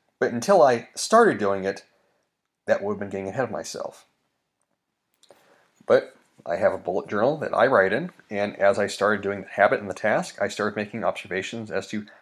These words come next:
how I could begin making it better. But I didn't do that until I was already doing it. So we have making a list, we have bullet journaling.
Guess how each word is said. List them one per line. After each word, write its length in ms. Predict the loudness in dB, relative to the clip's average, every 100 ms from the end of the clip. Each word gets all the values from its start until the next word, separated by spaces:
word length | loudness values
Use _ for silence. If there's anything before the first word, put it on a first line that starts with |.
| _
how 340 | -4 4 8
I 80 | 8
could 260 | 6 -4 -10 _ _
begin 440 | -12 -8 -6 -8 -14 _ _ _ _ -16
making 320 | -14 -12 -8
it 40 | -2
better. 340 | -2 -2 -10 _ _ _ _ _ _ _ _ 0
But 140 | 0
I 40 |
didn't 200 | 0 -4
do 120 | -6 2
that 300 | 4 4 -2
until 260 | -14 -4 0
I 60 | 0
was 100 | -2
already 220 | -4 -4
doing 240 | -6 -6
it. 180 | -12 -20 _ _ _ _ _ _ _ _ _ _ _ _ _
So 140 | -6
we 60 | -2
have 160 | -2 -2
making 240 | -6 -6
a 80 | 2
list, 400 | 2 2 -8 -20 _ _ _ _ _ _ _ _
we 140 | -6 -4
have 180 | -4
bullet 280 | -2 -2 -2
journaling. 500 | -2 0 2 0 -4